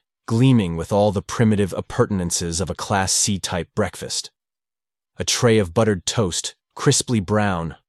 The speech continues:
rose like the Great Pyramid of Cheops at his back, and he was leaning for support against the coffee percolator that mirrored his wan and tormented face in wavy and distorted lines.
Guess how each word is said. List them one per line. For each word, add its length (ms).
rose 380
like 220
the 80
Great 400
Pyramid 400
of 100
Cheops 580
at 100
his 120
back, 420
and 120
he 80
was 160
leaning 300
for 140
support 440
against 300
the 80
coffee 340
percolator 580
that 160
mirrored 440
his 180
wan 380
and 120
tormented 520
face 420
in 180
wavy 460
and 100
distorted 540
lines. 540